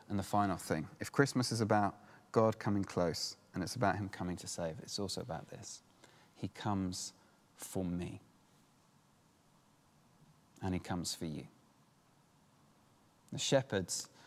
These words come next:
they are not high on the social ladder. They're right at the bottom. The angels got sent to them.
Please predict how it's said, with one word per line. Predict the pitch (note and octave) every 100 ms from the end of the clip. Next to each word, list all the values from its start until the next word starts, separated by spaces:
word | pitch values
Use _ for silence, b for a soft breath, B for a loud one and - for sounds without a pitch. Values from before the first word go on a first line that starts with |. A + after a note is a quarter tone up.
| B B
they | G#2
are | G#2+
not | A2+ A#2+ -
high | B2+ A#2 G#2 -
on | G2 F#2+
the |
social | F2 - F#2+ - F#2 F2 - -
ladder. | - D#2 - - - - -
They're | F#2+
right | G2 G2 D#2+
at |
the | F#2
bottom. | E2 - - C#2+ B B B -
The |
angels | G2+ G#2+ G2 -
got | -
sent | - F#2 D#2 -
to | -
them. | E2+